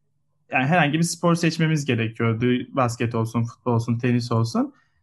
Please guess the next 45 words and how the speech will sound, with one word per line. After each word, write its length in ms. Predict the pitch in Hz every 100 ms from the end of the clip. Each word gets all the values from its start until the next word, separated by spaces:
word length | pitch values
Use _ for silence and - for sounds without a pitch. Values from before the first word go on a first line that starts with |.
| _ _
Bizim 360 | 135 147 185 196
ailede 460 | 175 185 208 240 240
de 240 | 254 247
hani 340 | 180 190 190 - - -
böyle 280 | 151 147 143
babam 440 | 147 185 196 175
hep 220 | 165 147
yüzmeye 400 | 147 151 175 170
düşkün. 380 | 147 143 - 143
Hani 260 | 117 113 117 _
kendisi 280 | - 139 139
çok 300 | - 147 -
iyi 300 | 156 156 147 -
yüzmüyor 500 | 165 139 120 127 190
ama 300 | 262 269 277 _ _ _ _
hani 240 | 151 139
bir 300 | 151 151 147 -
oğlum 380 | - 156 160 160
yüzme 240 | 156 156 165
öğrensin. 540 | 160 156 156 151 139
Annem 380 | 127 143 147 139
de 40 |
aynı 200 | 117 113
şekilde. 380 | 113 117 110 120
İkisi 200 | 120 139
de 20 |
çok 200 | - 131
iyi 80 | 135
yüzme 220 | 131 143
bilmiyorlar. 320 | 151 117 139
Hani 160 | 156 156 - _ _
oğlumuz 460 | - 135 139 151 143
öğrensin 680 | 135 135 135 139 - 156 127
diye 180 | 165 202
beni 180 | 208 196
yüzmeye 600 | 180 175 185 185 185 135
verdiler. 440 | 117 113 117 113
Yani 180 | 117 117
yüzme 260 | 131 147
seçtim 400 | 156 123 117 117
ben 160 | 110 110
bu 40 |
sosyal 340 | 113 113 113 113
etkinlik 480 | - 110 113 - 117
dersinde. 380 | 117 135 156